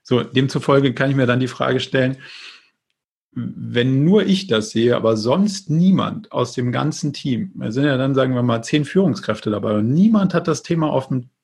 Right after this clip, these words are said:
Tisch gehabt, nur ich, dann ist ja die Frage, warum ist das so? Ist das die beste Wette, die wir Stand heute haben, oder gibt's andere,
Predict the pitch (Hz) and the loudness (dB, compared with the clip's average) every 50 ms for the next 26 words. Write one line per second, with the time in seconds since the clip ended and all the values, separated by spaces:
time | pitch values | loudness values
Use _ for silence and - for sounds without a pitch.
0 | _ _ - 190 185 180 - - - 117 104 107 - - _ _ _ _ _ _ | _ _ -4 -2 -2 -2 -4 -4 -6 -6 -6 -6 -10 -14 _ _ _ _ _ _
1 | _ 135 147 180 175 143 147 - - - _ _ _ _ _ _ _ _ _ _ | _ -2 0 2 2 2 0 -2 -6 -14 _ _ _ _ _ _ _ _ _ _
2 | _ _ _ _ 120 131 127 156 135 135 127 - 143 131 135 135 131 120 139 147 | _ _ _ _ -2 0 0 0 0 0 0 2 2 2 4 4 4 2 2 0
3 | 143 135 175 165 151 135 - 117 - - 123 110 110 - - - - - 131 123 | 0 0 0 0 0 -2 -4 -6 -6 -6 -6 -6 -6 -6 -8 -8 -8 -8 -10 -14
4 | - _ _ _ _ _ _ _ _ _ _ _ _ _ _ _ _ _ _ _ | -20 _ _ _ _ _ _ _ _ _ _ _ _ _ _ _ _ _ _ _
5 | _ _ _ _ _ _ _ 135 131 - - 151 143 - 151 131 113 127 127 131 | _ _ _ _ _ _ _ -4 -2 2 0 0 2 0 -2 0 2 2 0 0
6 | - - - 135 131 127 123 120 120 120 120 - _ _ _ _ _ _ _ 113 | -2 -4 -2 0 0 2 2 2 0 0 -2 -6 _ _ _ _ _ _ _ -2
7 | 110 123 123 120 - 127 113 123 117 120 120 - - 127 117 110 - 123 117 110 | 0 0 0 0 -2 -4 -2 -2 -2 -2 -4 -2 -2 -2 -2 0 0 -2 -2 0
8 | 131 120 127 170 214 175 113 104 107 110 113 117 - - - 135 147 151 127 104 | -2 -2 -2 0 0 0 0 0 0 0 0 -2 -4 -4 -2 -2 0 0 0 0
9 | 104 107 104 - | -2 -4 -4 -8